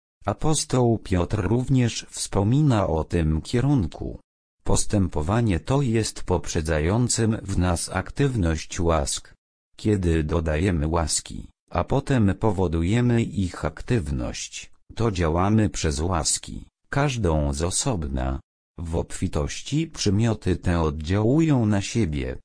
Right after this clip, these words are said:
na ich różne organy, na uczucia dobre i złe,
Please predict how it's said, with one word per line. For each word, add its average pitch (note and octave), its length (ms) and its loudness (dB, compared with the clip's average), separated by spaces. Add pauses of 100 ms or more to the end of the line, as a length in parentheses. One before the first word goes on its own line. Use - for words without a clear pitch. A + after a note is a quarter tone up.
(180)
na F#2 180 4
ich G2+ 400 -2
różne F2 500 2
organy, C#2 720 0 (240)
na F2 200 2
uczucia E2+ 640 0
dobre C#2+ 480 -2
i D2 240 -4
złe, D2+ 460 0